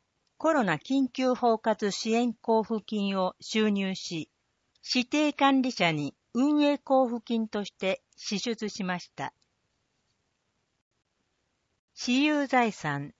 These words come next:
市債、基金の状況。まず、私有財産、土地と建物です。私有財産は、行政財産と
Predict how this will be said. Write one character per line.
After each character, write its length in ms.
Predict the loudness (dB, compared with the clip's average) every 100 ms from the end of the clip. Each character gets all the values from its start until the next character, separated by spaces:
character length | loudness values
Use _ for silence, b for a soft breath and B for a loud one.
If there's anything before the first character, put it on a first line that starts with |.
| -14
市 220 | -4 -4
債、 420 | 2 2 2 -2 _ _
基 160 | -4
金 280 | -2 -2 -2
の 140 | -4 -4
状 260 | -2 -2 -4
況。 380 | -6 -4 -4 -6 _ _ _ _ _ _ _ _ _
ま 200 | 2 2
ず、 300 | 2 -6 -6 -10
私 280 | -2 2
有 220 | 4 2 4
財 240 | 4 4
産、 380 | 2 -4 -4 -8 -20 _ _ _
土 120 | -2
地 140 | -2 -2
と 140 | -2
建 320 | 0 0 2
物 240 | 2 -2 -6
で 140 | -8
す。 320 | -10 -20 -20 _ _ _ _ _ _ _ _ _ _
私 260 | 0 4 6
有 180 | 4
財 220 | 2 2 0
産 360 | -2 -4 -4
は、 200 | -4 -6 -8
行 220 | -4 -2 -2
政 300 | 0 0 2
財 200 | 0 0
産 260 | -4 -6
と 260 | -6 -8